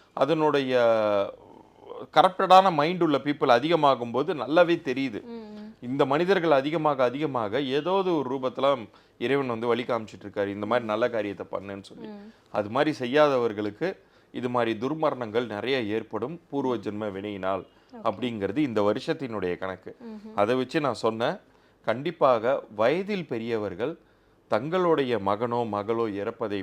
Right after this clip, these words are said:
Speaker 1: பார்ப்பார்கள் இந்த வருடத்தில்.
Speaker 2: ம்ஹும்.
Speaker 1: இது இன்னும் கண்டினியூ ஆகும்.
Speaker 2: இந்த வருடம் முழுக்க.
Speaker 1: ஆமா, இந்த வருடம்
Speaker 2: ம்.
Speaker 1: முழுக்க கண்டினியூ ஆகும். அதற்கு ஒரே பரிகாரம்,
Speaker 2: ம்.
Speaker 1: ஒண்ணு அவங்களுடைய பெயர்ல இருக்கக்கூடிய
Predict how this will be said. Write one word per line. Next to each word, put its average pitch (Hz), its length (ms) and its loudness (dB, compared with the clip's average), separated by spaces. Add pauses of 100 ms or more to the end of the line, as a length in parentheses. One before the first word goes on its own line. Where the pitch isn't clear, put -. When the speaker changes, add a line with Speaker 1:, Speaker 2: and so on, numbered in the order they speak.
Speaker 1:
பார்ப்பார்கள் 90 720 -2
இந்த - 140 -14
வருடத்தில். 87 540 -8 (120)
Speaker 2:
ம்ஹும். 220 320 -14 (180)
Speaker 1:
இது 120 160 -6
இன்னும் 160 240 -4
கண்டினியூ 143 380 -4
ஆகும். 110 360 -4 (320)
Speaker 2:
இந்த 220 160 -8
வருடம் 214 300 -8
முழுக்க. 208 280 -8
Speaker 1:
ஆமா, - 160 -4 (120)
இந்த 110 140 -2
வருடம் 127 300 2
Speaker 2:
ம். - 20 -6
Speaker 1:
முழுக்க 127 240 -4
கண்டினியூ 113 360 -6
ஆகும். 104 280 -6 (400)
அதற்கு 117 540 -2
ஒரே 139 240 0
பரிகாரம், 123 640 2
Speaker 2:
ம். 214 180 -20 (440)
Speaker 1:
ஒண்ணு 170 220 2 (240)
அவங்களுடைய 131 720 0
பெயர்ல 156 400 0
இருக்கக்கூடிய 120 840 -2